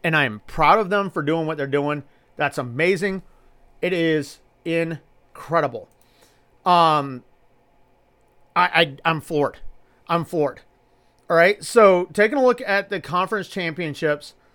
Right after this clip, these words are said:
and everything that's going on there, Kelce went off in this last game. He played well.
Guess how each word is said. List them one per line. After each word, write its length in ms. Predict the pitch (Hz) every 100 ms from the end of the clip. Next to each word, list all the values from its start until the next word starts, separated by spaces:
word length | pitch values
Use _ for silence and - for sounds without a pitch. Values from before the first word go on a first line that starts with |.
| _ _ -
and 160 | 170
everything 460 | 175 185 208 226 208
that's 180 | 175 -
going 220 | 190 175
on 160 | 165 156
there, 320 | 156 160 - _ _ _ _ _ _ _ _ _ _ _ _ _ _ _ _ _ _ _ _ _ _ _ _ _ _ _ _ -
Kelce 540 | - 208 269 - 240 180
went 240 | 165 190
off 520 | 143 139 160 175 - _ _ _
in 200 | - 175
this 200 | 170 156
last 340 | 151 156 165 -
game. 320 | 147 156 170 _ _ _
He 100 | 151
played 360 | - 170 180 170
well. 420 | 151 165 180